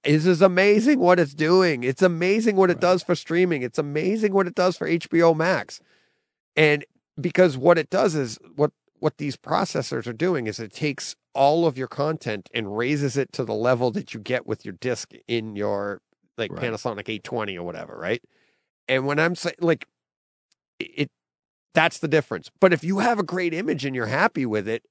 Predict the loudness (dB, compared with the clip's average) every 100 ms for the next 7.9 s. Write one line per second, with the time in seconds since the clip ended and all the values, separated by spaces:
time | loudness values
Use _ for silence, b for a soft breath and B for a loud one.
0 | -2 0 2 2 2 4 2 2 -2 -2
1 | -6 _ -4 -2 -2 0 -2 -4 -12 -12
2 | -2 2 2 2 -4 -8 -10 -10 -8 -10
3 | -12 _ _ _ _ -8 -6 0 2 2
4 | 0 -6 0 0 4 2 2 0 0 0
5 | 4 4 4 0 -6 -4 -4 -4 -2 0
6 | 0 -2 -4 -2 -2 -2 -4 -8 -6 -4
7 | -6 -4 -4 -2 -2 -2 -2 -6 -8